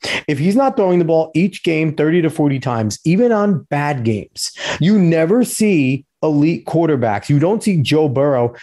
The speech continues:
having a bad game in his first fifteen passes and finishing with twenty-seven. No,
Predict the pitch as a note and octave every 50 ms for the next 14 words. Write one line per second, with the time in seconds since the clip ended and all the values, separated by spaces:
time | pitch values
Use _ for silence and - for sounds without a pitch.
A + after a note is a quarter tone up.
0 | - - D3 C#3+ D3 D3 C#3+ C#3 A#2 G2+ G2 B2 C3 C#3 C#3 B2+ A#2 B2+ C3+ C3+
1 | B2+ B2 B2 B2 - - C3+ B2 A#2+ - C#3+ C3+ - - B2 A#2 G2 - A#2+ B2
2 | C3 - A#2+ A2 A2+ G#2+ - B2+ B2 A#2+ - B2 G#2+ G#2 G#2 - B2 A#2 G#2 F#2
3 | - B2 C#3 C#3 C3+ C#3+ D3+ - _ _ _ _ _ - D#3 B3 B3 E3 - -